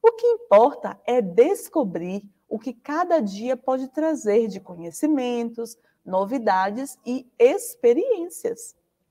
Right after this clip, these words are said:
Nem preciso dizer que hoje Pedro é um menino muito mais feliz, porque entendeu que nesta vida todo mundo é aprendiz.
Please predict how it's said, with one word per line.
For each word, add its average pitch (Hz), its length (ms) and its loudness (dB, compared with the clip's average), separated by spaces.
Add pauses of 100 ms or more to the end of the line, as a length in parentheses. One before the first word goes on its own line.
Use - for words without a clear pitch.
(2750)
Nem 453 340 0
preciso 233 500 -2
dizer 190 680 0
que 440 220 4
hoje 202 500 0 (160)
Pedro 302 340 4
é 254 80 4
um 240 40 2
menino 214 500 -4
muito 403 420 0
mais 233 300 0
feliz, 262 500 -2 (300)
porque 240 340 4
entendeu 214 720 0
que - 160 -8
nesta 208 560 -2
vida 240 460 -2 (420)
todo 240 380 6
mundo 202 480 -4
é 170 260 0 (260)
aprendiz. 233 2000 -4